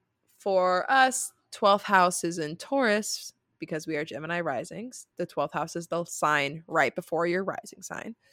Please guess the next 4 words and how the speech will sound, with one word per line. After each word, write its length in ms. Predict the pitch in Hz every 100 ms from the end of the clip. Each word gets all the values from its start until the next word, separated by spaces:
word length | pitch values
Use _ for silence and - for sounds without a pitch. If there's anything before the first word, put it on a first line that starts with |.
| _ _ _ _ _ _ -
Um, 460 | 196 196 185 185 180 -
when 320 | 190 247 254
the 80 | 247
sun 920 | - - - 320 339 185 170 175 262